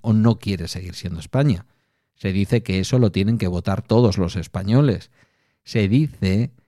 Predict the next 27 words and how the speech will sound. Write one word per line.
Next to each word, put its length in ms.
que 140
no 220
podemos 480
olvidar 440
que 120
la 120
soberanía 640
del 180
pueblo 340
español, 760
de 260
todas 400
y 80
cada 260
una 260
de 100
las 180
partes 400
del 160
pueblo 280
español, 680
incluida 640
Cataluña, 600
incluida 460
Euskadi, 460
incluida 420
Galicia, 640